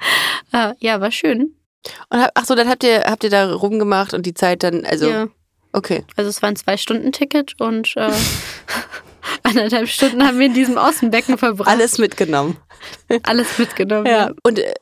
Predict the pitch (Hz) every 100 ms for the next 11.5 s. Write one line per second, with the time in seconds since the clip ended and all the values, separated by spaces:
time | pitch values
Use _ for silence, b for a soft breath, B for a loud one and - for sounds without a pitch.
0 | - - 254 285 269 262 220 196 214 208
1 | - - 247 254 254 - 269 277 277 202
2 | 220 208 202 - 214 196 185 170 165 185
3 | 196 _ 202 190 180 196 202 208 208 214
4 | 208 190 196 190 202 196 190 185 - 196
5 | 185 190 190 185 196 _ _ - 185 190
6 | 190 226 262 247 277 294 302 302 294 -
7 | 233 233 226 226 - 220 214 208 208 208
8 | 202 208 202 208 208 202 202 214 196 202
9 | 202 196 214 196 196 190 196 185 190 196
10 | 190 190 190 - 202 196 202 202 196 185
11 | - - 202 -